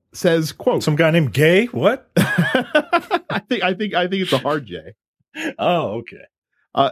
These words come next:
Speaker 1: "So Micah's views on Red Dead two are interesting. How can he think that it's a stellar piece of technical achievement, but also not like the game?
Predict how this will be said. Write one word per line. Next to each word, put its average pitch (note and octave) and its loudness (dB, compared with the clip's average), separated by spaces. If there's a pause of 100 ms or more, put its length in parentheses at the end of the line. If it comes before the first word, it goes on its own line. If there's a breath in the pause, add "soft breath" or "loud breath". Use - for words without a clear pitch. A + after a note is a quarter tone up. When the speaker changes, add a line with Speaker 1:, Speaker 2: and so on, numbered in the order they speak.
Speaker 1:
"So A3+ 2
Micah's D#4 -2
views A#3 2
on C#3+ 2
Red F#3+ -2
Dead E3+ 0
two D3+ 0
are E3 -4
interesting. G2+ -8 (500)
How G#4 2
can G4 0
he B3 4
think D#3+ 0
that D#3 2
it's E3 -2
a D#3+ 0
stellar C#4 0
piece A#3 0
of D3 -4
technical G#3 -2
achievement, G#2 -4 (300)
but G3 0
also A3 2
not D3 -2
like C3+ -2
the D3 -4
game? G2+ -10